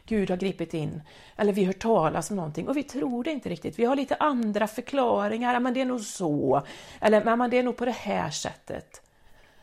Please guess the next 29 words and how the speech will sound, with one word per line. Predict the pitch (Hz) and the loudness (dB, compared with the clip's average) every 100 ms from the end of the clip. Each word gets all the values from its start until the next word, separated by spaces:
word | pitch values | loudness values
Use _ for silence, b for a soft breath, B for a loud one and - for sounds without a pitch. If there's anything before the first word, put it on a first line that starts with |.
| b - | b 2
Och | 277 | 6
så | 294 | 8
är | 311 | 8
det | 247 | 8
som | 233 220 | 2 -2
att | 214 | 0
vi | 254 | -2
ibland | 247 190 | 0 0
inte | 240 220 | 0 -2
riktigt | 214 175 170 | -4 -2 0
vågar | 156 - | 0 -2
öppna | 240 - 175 | -4 -6 -4
dörren | 190 156 147 | -2 -2 -2
för | 151 190 | -4 -6
att | |
se | - - 185 156 | -4 -4 -4 -4
vad | - | -4
som | - | -4
verkligen | 196 214 - 175 | -2 -4 -4 -8
har | 170 | -4
hänt. | - 403 - - | -4 -4 -8 -12
Utan | 185 247 240 | -6 -4 -2
vi, | 202 196 b b b b | -2 -4 b b b b
vi | - 220 | -6 -2
vill | 226 277 | 0 2
ha | 294 | 2
lite | 269 269 | 0 -2
andra | 285 226 | -4 -4
förklaringar. | 220 - - 143 143 - 170 | -4 -2 0 0 -2 -8 -10